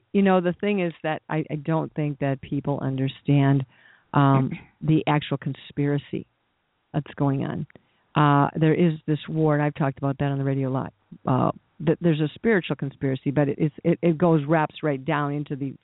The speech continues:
physical, uh, and the whole agenda is, you know, say, "Oh, she's a conspiracy theorist." Well, there's only two options to explain history. One is it's a pure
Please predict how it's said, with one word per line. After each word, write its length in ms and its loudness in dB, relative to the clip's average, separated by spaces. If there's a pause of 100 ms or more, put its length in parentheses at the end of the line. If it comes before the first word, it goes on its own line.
physical, 560 -2 (500)
uh, 280 4 (100)
and 260 -2
the 140 -2
whole 300 -2
agenda 680 0 (380)
is, 260 4 (100)
you 80 0
know, 80 0
say, 140 -6
"Oh, 240 0
she's 160 -6
a 40 -10
conspiracy 800 0
theorist." 320 2
Well, 140 2
there's 200 2
only 240 0 (200)
two 280 2 (200)
options 440 0 (100)
to 80 2
explain 540 -4
history. 440 -4 (260)
One 260 2
is 140 0
it's 160 -4
a 60 -8
pure 440 0